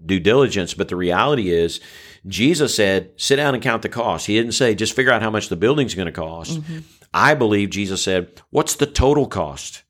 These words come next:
Speaker 2: Mm.
Speaker 1: And so that's one of the things that Master's Plan we are very diligent about, is looking at the entirety of the cost. And we'll deal with that a little more later on. But the,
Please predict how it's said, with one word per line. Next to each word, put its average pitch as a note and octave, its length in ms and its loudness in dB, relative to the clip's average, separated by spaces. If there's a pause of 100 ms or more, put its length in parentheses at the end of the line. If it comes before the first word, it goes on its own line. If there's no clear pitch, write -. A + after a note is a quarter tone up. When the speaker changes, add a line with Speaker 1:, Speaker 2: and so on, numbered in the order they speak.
(120)
Speaker 2:
Mm. E3 280 -10
Speaker 1:
And G#2 180 0
so G#2+ 200 2
that's G#2 260 2
one A2+ 240 -2
of C#3 80 4
the B2 100 4
things F#2 320 -2
that F2+ 120 -2
Master's G2 480 0
Plan F2 320 0
we G#2 180 4
are F2+ 120 4
very F#2+ 420 4
diligent F#2 520 2
about, E2 320 -2
is D#2+ 140 -6
looking F2+ 340 -2
at E2 160 -4
the D#2+ 120 -2
entirety A#2 800 -2 (180)
of F2 140 -4
the E2 60 -4
cost. D2+ 580 -6 (420)
And F2+ 160 -2
we'll G2+ 160 4
deal A#2 220 4
with A2 100 6
that G2 140 2
a F#2 60 0
little F#2+ 180 0
more F#2 260 0
later F2+ 320 2
on. F2+ 400 -2
But E2+ 180 -2
the, F2 140 -4